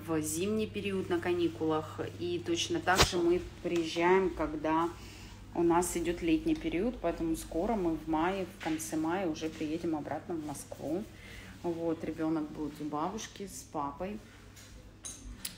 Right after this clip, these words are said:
поэтому мы бываем в Москве. А куда я надумала переехать? У меня пока в мыслях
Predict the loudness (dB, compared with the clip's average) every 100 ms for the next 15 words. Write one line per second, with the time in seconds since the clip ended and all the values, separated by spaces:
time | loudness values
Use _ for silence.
0 | -10 -10 -8 -4 -4 -4 -6 -8 -8 -6
1 | -6 -10 -14 -20 -16 -16 -16 -20 -20 -20
2 | -18 -18 -16 -16 -16 -16 -18 -16 -14 -14
3 | -14 -16 -16 -16 -16 -12 -10 0 0 0
4 | -6 -6 -2 -2 -2 -6 -12 -12 -8 0
5 | 2 4 2 2 2 4 2 0 0 4
6 | 6 6 4 0 0 0 2 2 0 -4
7 | -2 -2 2 6 6 4 -2 -4 -4